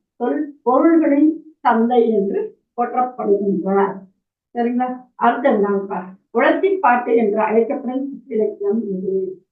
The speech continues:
பள்ளி. அடுத்த வினா, இறைவனது பெயரை யூதர்கள் எபிரேய மொழியில் எவ்வாறு குறித்தனர்?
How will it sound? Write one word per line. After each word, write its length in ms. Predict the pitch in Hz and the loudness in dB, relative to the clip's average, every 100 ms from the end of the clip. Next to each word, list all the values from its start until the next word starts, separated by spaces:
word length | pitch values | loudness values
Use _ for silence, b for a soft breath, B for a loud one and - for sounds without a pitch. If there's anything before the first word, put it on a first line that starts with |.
| _ - | _ -4
பள்ளி. 1000 | 226 233 226 185 185 196 196 147 117 - _ _ _ _ _ - - - _ _ _ | 0 2 2 -2 0 4 4 2 -4 -12 _ _ _ _ _ -10 -10 -10 _ _ _
அடுத்த 320 | - 240 - | -6 -6 -2
வினா, 400 | 202 196 196 - _ - | -2 -2 -4 -8 _ -6
இறைவனது 580 | 262 330 349 320 302 311 | 0 2 4 2 0 -2
பெயரை 560 | 220 220 196 190 - - _ | -2 -2 -6 -6 -10 -14 _
யூதர்கள் 720 | 240 302 277 233 202 190 254 - - _ | -6 -4 -2 -2 -2 -4 -6 -8 -18 _
எபிரேய 500 | 226 233 311 294 302 | -2 0 2 2 4
மொழியில் 680 | 285 214 208 196 240 302 - | 2 0 -2 -4 -6 -8 -10
எவ்வாறு 460 | - 277 294 262 302 | -8 -4 0 0 0
குறித்தனர்? 840 | 302 240 247 - 208 190 202 190 | -6 -6 -6 -4 -4 -4 -4 -6